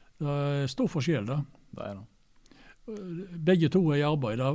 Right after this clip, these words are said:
Speaker 1: det har forandret seg mye.
Speaker 2: Ja. Og det er jo bra da, selvsagt.
Speaker 1: Ja.
Speaker 2: Ja.
Speaker 1: Men, eh, du vet, denne her husmørene før i tiden, kan du si, denne foreldre,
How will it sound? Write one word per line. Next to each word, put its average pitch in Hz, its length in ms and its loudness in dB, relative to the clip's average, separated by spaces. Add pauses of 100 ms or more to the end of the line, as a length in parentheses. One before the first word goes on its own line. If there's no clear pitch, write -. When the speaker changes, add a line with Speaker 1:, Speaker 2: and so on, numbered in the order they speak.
Speaker 1:
det 196 120 8
har 127 140 6
forandret 143 420 0
seg 180 140 2
mye. 160 320 -2 (180)
Speaker 2:
Ja. 139 140 -8 (920)
Og 117 80 -10
det 123 80 0
er 104 140 -2
jo 98 100 -4
bra 98 320 -6
da, 104 140 -4 (100)
selvsagt. 101 500 -12
Speaker 1:
Ja. 160 220 4 (240)
Speaker 2:
Ja. 143 80 -10 (1900)
Speaker 1:
Men, 202 200 0
eh, 220 100 0
du 233 80 -2
vet, 240 220 2
denne 208 220 4
her 196 180 6
husmørene 156 840 6 (240)
før 175 340 2
i 123 80 0
tiden, 135 340 2
kan 156 160 0
du 143 80 -2
si, 165 160 0
denne 160 300 2 (680)
foreldre, 127 720 0